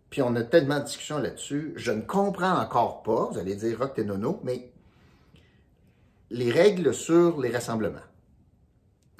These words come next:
Six et ou deux bulles.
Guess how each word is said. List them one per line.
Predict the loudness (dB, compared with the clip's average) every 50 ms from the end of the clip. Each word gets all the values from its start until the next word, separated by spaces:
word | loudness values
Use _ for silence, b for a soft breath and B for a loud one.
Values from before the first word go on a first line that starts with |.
| -20 _
Six | -6 -2 -2 2 6 6 6 6 6 2 0 -6 -10 -14 -18 _ _ _ _ _ _ _ _ _ _ _ _ _ _ 6
et | 6 6 8 6
ou | 6 4 6 8
deux | 10 12 10 12
bulles. | 10 8 8 8 6 2 -2 -4 -6 -12